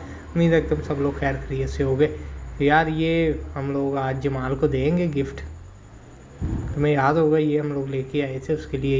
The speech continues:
ईदी। तो अब देखते हैं, देते हैं उसे।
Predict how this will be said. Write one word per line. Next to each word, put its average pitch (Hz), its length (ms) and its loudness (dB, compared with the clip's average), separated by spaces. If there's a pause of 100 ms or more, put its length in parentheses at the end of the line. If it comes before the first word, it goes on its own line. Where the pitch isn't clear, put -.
ईदी। 139 220 2 (920)
तो 131 360 2 (400)
अब 131 160 -8
देखते 131 400 -2
हैं, 151 120 -4 (340)
देते 131 260 -2
हैं 151 80 6
उसे। - 240 -4